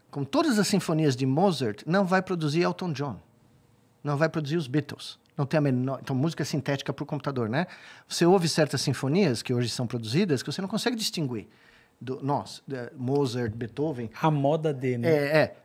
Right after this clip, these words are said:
Speaker 1: Todavia, esse sistema jamais vai produzir Chico Buarque.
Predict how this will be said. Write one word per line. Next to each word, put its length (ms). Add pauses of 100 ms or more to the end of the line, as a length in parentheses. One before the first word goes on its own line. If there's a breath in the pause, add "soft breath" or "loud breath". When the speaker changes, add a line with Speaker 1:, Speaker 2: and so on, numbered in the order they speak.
Speaker 1:
Todavia, 720
esse 300
sistema 500
jamais 420
vai 100
produzir 760 (360 loud breath)
Chico 220
Buarque. 380